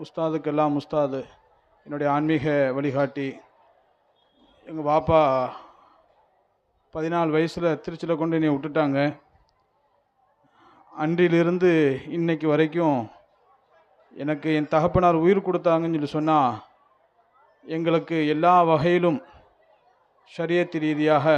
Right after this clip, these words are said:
சின்ன பிள்ளையில இருந்து எங்களை பார்த்து பார்த்து என் மீது கருணை பொழிந்து நாங்க செய்த தவறுகளை எல்லாம் மன்னித்து எப்படியாவது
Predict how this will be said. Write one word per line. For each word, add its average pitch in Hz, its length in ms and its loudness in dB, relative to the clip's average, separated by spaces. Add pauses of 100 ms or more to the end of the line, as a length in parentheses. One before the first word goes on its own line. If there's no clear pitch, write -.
(800)
சின்ன 202 220 -2
பிள்ளையில 170 420 2
இருந்து 151 280 0 (120)
எங்களை 156 240 -4 (100)
பார்த்து 151 260 0
பார்த்து 156 400 -2 (840)
என் 160 160 -10
மீது 170 240 -2
கருணை 190 400 -2
பொழிந்து 160 440 -4 (320)
நாங்க 156 180 -6
செய்த 170 360 -6
தவறுகளை 160 380 -2
எல்லாம் 160 280 0
மன்னித்து 151 400 -4 (760)
எப்படியாவது 170 640 2